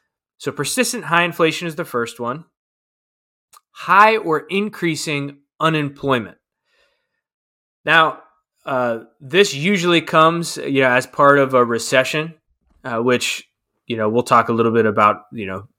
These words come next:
the recent headlines about whether a recession is here or not. Um, so higher increasing unemployment,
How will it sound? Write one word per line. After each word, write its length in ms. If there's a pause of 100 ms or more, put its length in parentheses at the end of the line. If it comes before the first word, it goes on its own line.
the 140
recent 400
headlines 400
about 260
whether 220
a 60
recession 420
is 120
here 220
or 80
not. 300 (720)
Um, 260
so 160
higher 340
increasing 500
unemployment, 720